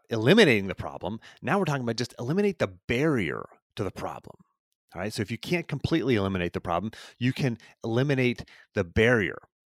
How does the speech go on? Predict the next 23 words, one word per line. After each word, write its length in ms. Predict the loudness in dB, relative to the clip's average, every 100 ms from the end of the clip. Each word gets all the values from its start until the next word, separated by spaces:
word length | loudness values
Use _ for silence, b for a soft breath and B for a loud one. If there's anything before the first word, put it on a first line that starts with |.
| _ _ 2
right? 260 | 4 4 2 B B B -2
Remove, 640 | 0 4 6 8 8 4 -4 _ _
you 80 | -6
know, 40 | -4
we 60 |
talked 200 | -2 0
about 160 | 2 0
removing 720 | -2 -2 4 4 6 2 0 0
the 140 | -2
problem. 480 | 0 -2 0 0 0
We 100 | -2
talked 200 | -2 0
about 220 | 0 0
now 80 | -2
you 120 | -4
can 200 | -4 -4 -8 B
just 220 | -4 -4 -2
remove 380 | 0 2 0
the 80 | 0
barrier 800 | -4 0 0 2 0 0 -4 -10 _ _ _ _ -6
to 80 |
the 80 | -4
problem. 420 | -4 -8 -14 -18